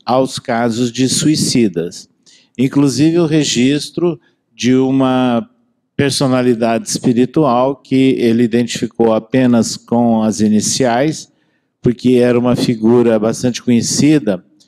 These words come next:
no mundo cultural de Paris, e que era ateu, se suicidou, e ele registra na, na sua manifestação o constrangimento que ele sofreu no mundo espiritual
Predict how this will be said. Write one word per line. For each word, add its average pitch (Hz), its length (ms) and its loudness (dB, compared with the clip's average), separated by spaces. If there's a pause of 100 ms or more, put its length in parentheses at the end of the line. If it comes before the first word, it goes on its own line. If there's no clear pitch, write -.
(260)
no 120 140 2
mundo 120 280 2
cultural 107 640 0
de 101 100 -2
Paris, 135 800 -2 (500)
e 127 120 0
que 139 720 0
era 120 440 0
ateu, 139 840 0
se 131 260 0
suicidou, 135 1040 0 (460)
e 127 140 2
ele 143 540 2
registra 147 1040 0 (360)
na, 117 540 0
na 113 200 0
sua - 220 -2
manifestação 113 1120 0 (380)
o 127 100 -4
constrangimento 143 1600 0
que - 180 -8
ele 131 100 -2
sofreu 131 640 0
no 120 120 0
mundo 123 240 0
espiritual 110 880 -2